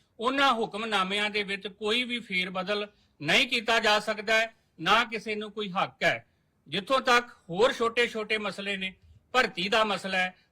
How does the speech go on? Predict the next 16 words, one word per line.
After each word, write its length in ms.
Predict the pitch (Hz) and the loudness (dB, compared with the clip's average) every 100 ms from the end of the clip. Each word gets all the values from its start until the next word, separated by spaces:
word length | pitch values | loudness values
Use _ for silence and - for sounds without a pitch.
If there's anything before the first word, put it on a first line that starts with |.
| _ | _
ਜਾਂ 560 | 160 202 208 202 - - | 4 6 8 4 -2 -6
ਮੈਂਬਰੀ 460 | 180 190 190 208 | -2 0 0 -4
ਜਿਹੜੀ 220 | 185 202 | -4 -4
ਕਮੇਟੀ 500 | 202 185 185 175 208 | -4 -4 -6 -4 -2
ਹੈ 60 | 202 | -2
ਪੰਜ 300 | 190 180 185 | 0 -2 -2
ਜਾਂ 160 | 196 190 | -6 -4
ਸੱਤ 280 | 175 170 | -4 -4
ਮੈਂਬਰੀ, 480 | 180 175 165 170 170 _ _ _ | -2 -4 -2 -6 -8 _ _ _
ਉਹਦੇ 260 | 208 240 277 | 0 4 4
ਬਾਰੇ 300 | 254 233 233 | 6 6 4
ਨਜ਼ਰਸਾਨੀ 680 | 226 202 214 208 214 208 226 | 2 0 0 0 0 0 -2
ਕੀਤੀ 320 | 214 196 220 | -4 -6 -4
ਜਾ 220 | 208 190 | 2 2
ਸਕਦੀ 440 | 185 190 165 202 196 | 2 -6 -6 -2 0
ਹੈ। 180 | 190 | -2